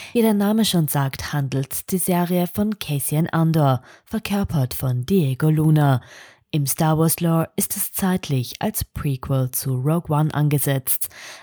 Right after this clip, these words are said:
Erscheinungsdatum soll etwa der einunddreißigste August sein. Natürlich auf Disney Plus. Das war's auch wieder von den diesmal sehr gamelastigen Nerdies News. Ich wünsche euch wie immer ein schönes Wochenende.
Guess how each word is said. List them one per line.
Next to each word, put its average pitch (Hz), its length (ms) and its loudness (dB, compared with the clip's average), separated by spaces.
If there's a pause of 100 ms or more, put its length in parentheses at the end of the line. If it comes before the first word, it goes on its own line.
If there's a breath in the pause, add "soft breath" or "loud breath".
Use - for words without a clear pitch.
Erscheinungsdatum 170 1120 0
soll 139 320 -2
etwa 135 340 -4
der 190 260 0
einunddreißigste 131 1000 -2
August 160 500 -2
sein. 135 380 0 (300 loud breath)
Natürlich 180 600 -2 (100)
auf 226 260 -6
Disney 143 440 -4
Plus. 131 540 -4 (1160 loud breath)
Das 247 200 -2
war's 208 240 2
auch 202 140 0
wieder 143 300 2
von 147 240 0
den 156 200 0
diesmal 175 460 0
sehr 202 220 -2
gamelastigen 170 800 0
Nerdies 156 440 2
News. 147 380 2 (380 loud breath)
Ich 214 160 -6
wünsche 214 280 0
euch 196 300 -2
wie 247 80 -2
immer 135 320 0
ein 139 180 0
schönes 139 420 0
Wochenende. 139 720 -2